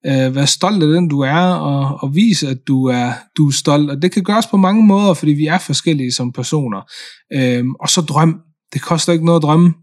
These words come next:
øh, og det, det drømme skal man simpelthen have, men man skal bare heller ikke være bange for at begå fejl, for vi kommer alle sammen til at begå fejl i vores liv. Øh, og det skal vi lære af, og det gør os stærkere. Øh, men drøm, og, og, og,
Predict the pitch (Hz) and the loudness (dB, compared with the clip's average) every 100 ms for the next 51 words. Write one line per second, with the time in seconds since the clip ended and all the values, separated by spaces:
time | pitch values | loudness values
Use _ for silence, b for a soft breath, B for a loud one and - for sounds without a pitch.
0 | _ - 156 147 143 139 139 151 143 180 | _ -4 0 2 2 -2 -4 -2 2 2
1 | 175 202 180 175 190 190 - 196 185 - | 0 -4 -4 0 2 2 0 0 0 0
2 | 165 156 151 170 180 B B B - 151 | 0 0 2 2 0 B B B 2 4
3 | 156 - 165 165 170 165 160 139 143 160 | 4 0 -2 0 2 2 0 0 0 0
4 | 165 - 143 139 131 135 123 - 131 95 | -2 -2 -4 -4 -6 -4 -4 -2 -2 -4
5 | - - 135 135 147 151 160 135 123 120 | -12 -8 -6 -2 -2 -2 -2 -4 -4 -6
6 | 113 113 - 127 107 101 - 123 113 B | -8 -10 -6 -6 -6 -8 -10 -8 -8 B
7 | B B B - 131 120 139 165 - 185 | B B B -8 -4 -2 0 0 2 2
8 | 185 214 214 135 123 - 143 156 170 151 | 2 2 0 0 -4 -6 -4 -2 0 0
9 | 151 147 147 156 123 92 - _ 156 131 | -2 -2 0 0 -4 -8 -14 _ -6 -4
10 | 123 120 123 147 147 147 196 202 - 139 | -4 -4 0 0 0 2 2 2 -2 -6
11 | 139 135 143 139 127 | -4 -6 -8 -8 -6